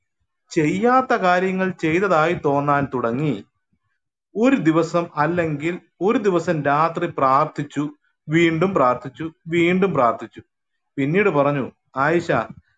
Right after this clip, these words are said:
ഞാൻ അല്ലാഹുവിനോട് ചോദിച്ച കാര്യം അല്ലാഹു എനിക്ക് നൽകിയത് നീ അറിഞ്ഞോ?" രണ്ടാളുകൾ എന്റെ അരികിൽ വന്നു. ഒരാൾ എന്റെ തലയുടെ അടുത്തും മറ്റേയാൾ എന്റെ രണ്ട്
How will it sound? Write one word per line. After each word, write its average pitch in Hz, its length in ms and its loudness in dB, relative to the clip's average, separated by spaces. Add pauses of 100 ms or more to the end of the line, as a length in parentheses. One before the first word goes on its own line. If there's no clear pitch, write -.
(120)
ഞാൻ 190 220 0
അല്ലാഹുവിനോട് 220 800 0
ചോദിച്ച 180 340 -2
കാര്യം 151 520 0
അല്ലാഹു 175 440 0
എനിക്ക് 151 300 -4
നൽകിയത് 147 760 -2
നീ 233 240 2
അറിഞ്ഞോ?" 135 380 -2 (920)
രണ്ടാളുകൾ 190 680 0
എന്റെ 175 240 0
അരികിൽ 165 280 -2
വന്നു. 120 380 -4 (220)
ഒരാൾ 185 340 2
എന്റെ 160 240 -2 (100)
തലയുടെ 156 380 0
അടുത്തും 127 460 -4 (140)
മറ്റേയാൾ 147 560 0
എന്റെ 143 240 0
രണ്ട് 147 420 -2